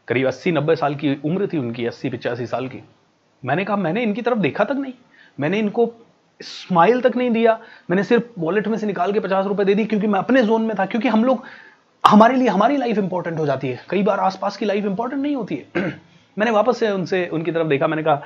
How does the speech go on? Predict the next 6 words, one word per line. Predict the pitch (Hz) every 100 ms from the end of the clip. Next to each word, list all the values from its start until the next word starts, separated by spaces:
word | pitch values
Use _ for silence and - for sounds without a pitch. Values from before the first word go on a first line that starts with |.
| - - - 139
"नमस्कार, | 147 147 175 202
आप | 147
बस | 147 160 -
मुझे | 156 156
दुआएं | 135 135 151
दीजिएगा।" | 135 123 120 123